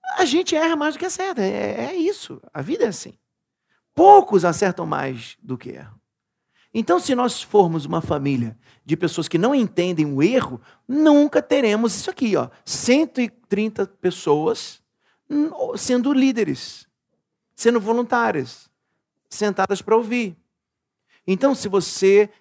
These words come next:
quer manter bons relacionamentos como líder, cadê os líderes aqui? Você precisa entender as pessoas. Um dia eu fiz uma reflexão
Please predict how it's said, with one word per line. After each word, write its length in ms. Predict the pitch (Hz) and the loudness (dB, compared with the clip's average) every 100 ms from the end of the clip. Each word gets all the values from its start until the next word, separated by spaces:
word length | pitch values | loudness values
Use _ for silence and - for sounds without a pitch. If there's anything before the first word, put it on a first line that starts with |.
| - | -6
quer 140 | 202 | -2
manter 300 | 202 185 190 | 0 2 0
bons 280 | 156 185 208 | 0 -2 0
relacionamentos 540 | 196 180 175 160 165 | 0 -2 -6 -6 -8
como 220 | - 160 | -6 -4
líder, 220 | 143 156 165 | 0 2 2
cadê 180 | 170 | 2
os 80 | 196 | 2
líderes 340 | 165 196 160 143 | 2 2 2 0
aqui? 500 | 175 262 302 - _ _ - - - - - - | 4 4 4 -2 _ _ -12 -6 -4 -2 0 2
Você 220 | 170 208 | 4 4
precisa 760 | 202 214 196 - - 220 269 247 | 6 4 4 0 -4 0 0 2
entender 800 | 254 247 240 233 165 160 190 202 | 0 2 0 0 2 2 4 2
as 120 | 190 | -2
pessoas. 880 | 196 185 - 151 147 - - - - _ _ _ _ _ _ _ _ _ _ _ _ _ _ _ _ _ _ _ _ _ _ - | -8 -8 -10 -10 -10 -14 -20 -20 -20 _ _ _ _ _ _ _ _ _ _ _ _ _ _ _ _ _ _ _ _ _ _ 0
Um 100 | 254 | 2
dia 100 | 285 | 2
eu 60 | |
fiz 160 | 269 262 | 0 2
uma 100 | 247 | 4
reflexão 880 | 220 214 202 - 190 214 165 107 | 4 4 2 2 0 0 0 -4